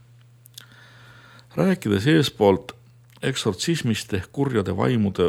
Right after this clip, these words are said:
väljaajamisest, ei saa jätta kirjeldamata mõnda tõsist saatana väljaajamise juhtumit,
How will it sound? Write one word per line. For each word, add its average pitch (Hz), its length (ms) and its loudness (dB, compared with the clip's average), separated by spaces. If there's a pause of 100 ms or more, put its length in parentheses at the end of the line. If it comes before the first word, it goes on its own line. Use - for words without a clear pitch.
väljaajamisest, 113 920 0 (800)
ei 147 220 2
saa 139 160 4
jätta 110 280 2
kirjeldamata 107 760 0
mõnda 95 380 0
tõsist 147 640 0
saatana 101 600 0
väljaajamise 87 680 0
juhtumit, - 720 -14